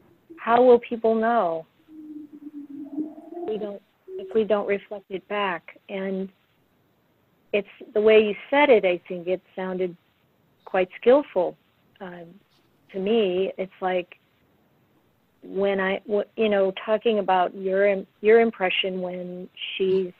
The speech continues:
talking to you and how it feels to you. And, you know, of course, there's no control over how someone else is gonna take it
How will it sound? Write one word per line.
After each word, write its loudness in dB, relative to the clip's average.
talking -4
to -8
you -6
and -6
how -4
it -6
feels 0
to -6
you. -8
And, 0
you -6
know, 4
of 0
course, 6
there's 2
no 2
control 0
over 0
how -4
someone -6
else -4
is -10
gonna -10
take -8
it -12